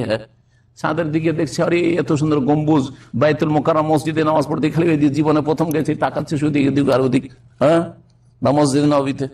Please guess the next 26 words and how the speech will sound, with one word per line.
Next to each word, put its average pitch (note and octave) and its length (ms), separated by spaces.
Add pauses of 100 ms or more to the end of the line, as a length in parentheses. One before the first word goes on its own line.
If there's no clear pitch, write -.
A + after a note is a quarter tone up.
(220)
তাকাচ্ছে, D3+ 380
ওই G3 140
গোটা E3 180 (100)
কোরআন E3 280
লেখা D#3+ 220
আছে D3+ 180
রে, F3 60 (100)
কোরআন D#3 280
লেখা D3+ 200
আছে A2 200
ছাদে, A2+ 260 (760)
তাকাচ্ছে, C#3 360
ওইদিকে D3 320
তাকাচ্ছে, C3 320 (200)
সব A3+ 180
নাজায়েজ। C#3 280 (3500)
লিআন্না G3+ 340
যালিকা F#3 240
ইউশগিলুহু D#3+ 520
আনিল C#3+ 220
ইসতিমালিল C3+ 400
খুতবা, A#2+ 240 (100)
কেন? D#3+ 160 (640)
এটা C3+ 160 (100)
তাকে C3+ 200 (100)
খুতবা C#3+ 260